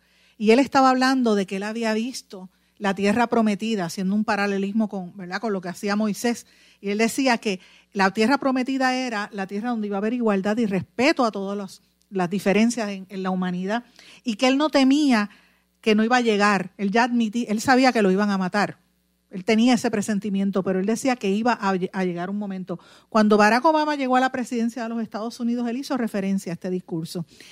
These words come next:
Y yo les invito a que ustedes lo vean y reflexionen. En el momento en que estamos viviendo en Puerto Rico, mis amigos, con tanta dificultad, con la tierra temblando en el sur de nuestra isla, con tantas familias que están sufriendo ahora mismo, eh, al aire libre,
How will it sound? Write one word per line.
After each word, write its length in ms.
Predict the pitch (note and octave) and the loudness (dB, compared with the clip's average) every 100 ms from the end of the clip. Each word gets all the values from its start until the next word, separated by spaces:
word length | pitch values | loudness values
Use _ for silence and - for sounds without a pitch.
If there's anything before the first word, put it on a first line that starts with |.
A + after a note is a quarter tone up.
| - | -10
Y 80 | G#3 | 0
yo 100 | A#3 | 2
les 120 | D#4+ | 4
invito 260 | D4 C#4+ C#4 | 2 -2 -4
a 40 | |
que 60 | C4+ | -6
ustedes 240 | - A#3+ | -4 -4
lo 120 | B3+ | 0
vean 180 | A#3 B3+ | 0 0
y 100 | C#4 | 0
reflexionen. 920 | B3 A3+ G3+ - - G#3+ A#3+ G#3+ F3+ - - - - | 0 -2 -4 -6 -4 2 2 2 -2 -8 -20 -18 -6
En 160 | A3+ | 0
el 80 | A3+ | 2
momento 420 | A3 G#3+ B3 E4+ | 4 6 4 4
en 80 | F#4 | 2
que 80 | E4 | 0
estamos 380 | - C4 C#4+ B3 | 0 0 2 2
viviendo 360 | A3+ A3+ C#4 | 2 2 0
en 80 | C#4 | 0
Puerto 320 | B3+ G#3 G3+ | 0 0 0
Rico, 280 | G3+ A3+ B3 | -4 -4 -6
mis 160 | A3 G3 | -8 -8
amigos, 400 | F#3 G#3 G#3+ - | -6 -2 -2 -2
con 220 | G#3 G3 | -2 -2
tanta 380 | A#3+ D4+ E4 D4 | -2 -2 -2 -4
dificultad, 680 | B3+ A3+ G#3 F#3+ G#3 G#3 A3 - - - - | -6 -12 -10 -10 -4 -4 -6 -14 -20 -20 -2
con 200 | A3 G#3+ | 4 6
la 100 | G#3+ | 4
tierra 340 | A3+ B3 D#4 | 4 2 2
temblando 680 | C#4 A#3+ G#3 A3 B3 C4 A#3 | 2 2 4 4 2 2 0
en 80 | G3+ | -4
el 80 | F#3+ | -6
sur 200 | A3 G#3+ | -8 -6
de 120 | A3+ | -6
nuestra 360 | A3+ - G3 | -6 -6 -6
isla, 320 | G3 G#3+ A#3 G#3 | -6 -6 -6 -6
con 220 | A3 A3 | -4 -4
tantas 560 | - D4+ D4+ C4 A#3+ | 0 2 2 -2 -4
familias 580 | A3 A3 A#3 B3+ A#3+ G#3+ - - - _ | -4 -8 -6 -6 -4 -6 -8 -20 -20 _
que 100 | G3 | -4
están 240 | G#3 A#3 | 2 2
sufriendo 460 | B3 A#3+ A#3+ A#3 A#3 | 4 2 2 2 4
ahora 240 | A#3 A3 | 4 4
mismo, 420 | G#3+ A#3 A#3 G3+ - _ _ _ | 2 0 0 -2 -8 _ _ _
eh, 480 | A3 G3 F#3 F3+ F#3 | -6 -4 -4 -6 -6
al 180 | G3+ G3+ | -4 0
aire 300 | G#3 A#3+ A3+ | 2 4 4
libre, 460 | A3+ B3+ G#3 F3 | 4 2 0 -2